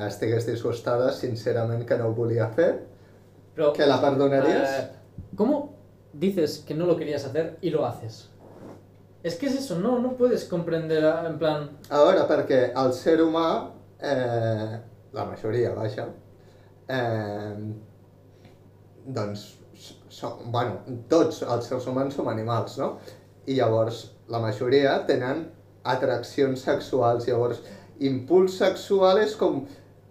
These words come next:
Speaker 1: un impuls de «tinc gana, he de menjar», sí? «M'estic morint de gana». Llavors, és en plan, eh, se te sube i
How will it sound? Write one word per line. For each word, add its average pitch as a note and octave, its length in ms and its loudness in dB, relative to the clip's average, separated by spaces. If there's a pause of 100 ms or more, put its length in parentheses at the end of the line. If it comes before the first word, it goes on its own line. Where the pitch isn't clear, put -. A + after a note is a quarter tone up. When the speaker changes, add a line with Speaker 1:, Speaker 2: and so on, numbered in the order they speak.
(200)
Speaker 1:
un F3+ 160 4
impuls F3+ 440 6
de D3+ 120 6 (140)
«tinc F3+ 240 6
gana, F3 400 4
he D3+ 100 4
de C3 140 4
menjar», A#2 440 -2 (560)
sí? - 280 -4 (960)
«M'estic - 420 4
morint F3+ 440 8
de F3 140 8
gana». C3+ 400 0 (600)
Llavors, F3 520 8 (640)
és G#3 340 6
en A3+ 160 8
plan, F#3+ 380 6 (480)
eh, E3 600 8
se E3 200 4
te D#3+ 160 6
sube G#3 460 8 (340)
i D#3 160 4